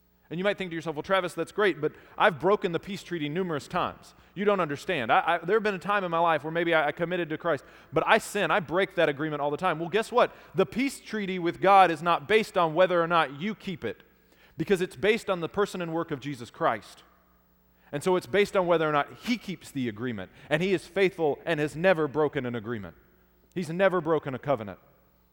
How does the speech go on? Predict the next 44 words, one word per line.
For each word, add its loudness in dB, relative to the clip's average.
He's -8
never 0
broken -2
a -8
promise. -8
And -4
so -2
I 6
can -4
come -4
back 4
again -2
and -4
again -4
to -10
the 0
Lord 0
and -8
say, -6
"Father, 2
forgive -6
me. -8
I -2
broke -2
the -4
peace -10
treaty -4
again, -4
and -4
I'm -8
sorry." 2
And -4
there's -2
grace -4
and -4
forgiveness -4
for -2
it -10
because -6
our 0
God 2
is -4
a -2
peacemaker. -8